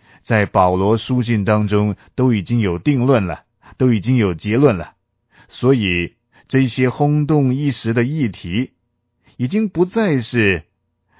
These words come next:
比较晚期的这些普通书信所关注的焦点。所以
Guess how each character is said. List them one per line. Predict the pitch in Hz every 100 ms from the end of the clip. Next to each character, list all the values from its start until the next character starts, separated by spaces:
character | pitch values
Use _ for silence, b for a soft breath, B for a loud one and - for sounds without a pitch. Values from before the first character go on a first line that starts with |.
| b _
比 | - 120
较 | 180 151
晚 | - 117 92 76 78
期 | 78 - 95 113
的 | 123 95 82 b
这 | - 131
些 | 120 131
普 | 123 - 101
通 | 180 165
书 | 143 151
信 | 127 107 87 80 b
所 | - 104 90 78 - _
关 | 139 139 139 131
注 | 135 117
的 | 98
焦 | 85 - 175 165
点。 | 156 98 - _ _ _ _ _ _ _ _ _ _ _ _
所 | - 131
以 | 127 98 87